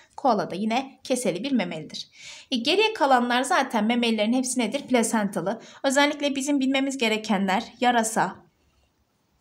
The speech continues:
yunus, mesela suda yaşayanlar, yarasa uçabilen bir memeli. Sonra, e, fok, balina,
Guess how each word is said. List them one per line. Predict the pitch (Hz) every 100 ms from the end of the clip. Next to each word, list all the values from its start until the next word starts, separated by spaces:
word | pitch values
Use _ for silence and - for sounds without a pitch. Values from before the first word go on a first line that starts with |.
| -
yunus, | 247 233 196 208 - - - _ -
mesela | 202 185
suda | 196 208 190
yaşayanlar, | 185 - 170 160 165 - - - - - - _
yarasa | 240 220 214 226
uçabilen | 220 214 208 190 185 185
bir | 175
memeli. | 160 165 165 240 285 - - -
Sonra, | - 359 302 240 247 - - _ _ _ _ _ _ _ _ - 202
e, | 196 190 190 190 196 - _ _ _ _ _ _ _ _ _
fok, | - - 226 - - - _ _ _ _ _ _ _ _ _ _ _ -
balina, | 240 240 240 190 202 -